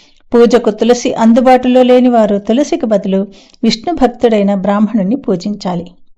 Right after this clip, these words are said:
సూతుడు చెప్పినది విని ఇతర వృక్షములన్నింటికంటే కూడా రావి, మర్రి వృక్షాలు మాత్రమే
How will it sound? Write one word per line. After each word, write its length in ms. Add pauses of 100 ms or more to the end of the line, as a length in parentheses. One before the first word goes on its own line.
(200)
సూతుడు 400
చెప్పినది 480
విని 360
ఇతర 300
వృక్షములన్నింటికంటే 1120
కూడా 320
రావి, 540
మర్రి 400
వృక్షాలు 460
మాత్రమే 680